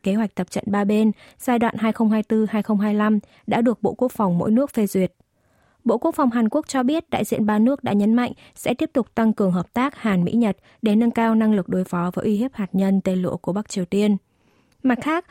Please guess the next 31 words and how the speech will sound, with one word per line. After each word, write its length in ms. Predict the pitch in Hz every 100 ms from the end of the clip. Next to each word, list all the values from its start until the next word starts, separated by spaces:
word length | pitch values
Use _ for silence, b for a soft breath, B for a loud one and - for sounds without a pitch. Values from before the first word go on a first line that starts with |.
| b _
Ngoại 140 | 262
trưởng 260 | - 247 196
nhóm 200 | 190 214
bảy 140 | 233
nước 200 | 185 254
công 160 | - 233
nghiệp 180 | 226 185
phát 140 | 277
triển 200 | - -
G 120 | 180 180 180
bảy 280 | 165 139 180 b -
như 180 | 240 233
Mỹ, 300 | 226 254 294
Anh, 300 | - 220 220
Pháp, 320 | 214 - 254 311 240
Nhật 140 | 190
Bản 300 | - 170 160 185 b b
cùng 180 | - 233
ngày 200 | 226 214
đã 140 | 208 233
ra 160 | 247
tuyên 240 | 226 233 208
bố 220 | 185 190
lên 200 | 220 214
án 280 | 180 175 208
vụ 200 | 240 -
phóng 240 | 185 185
tên 160 | 220 202
lửa 120 | 190
đạn 200 | 185 -
đạo 180 | 185 185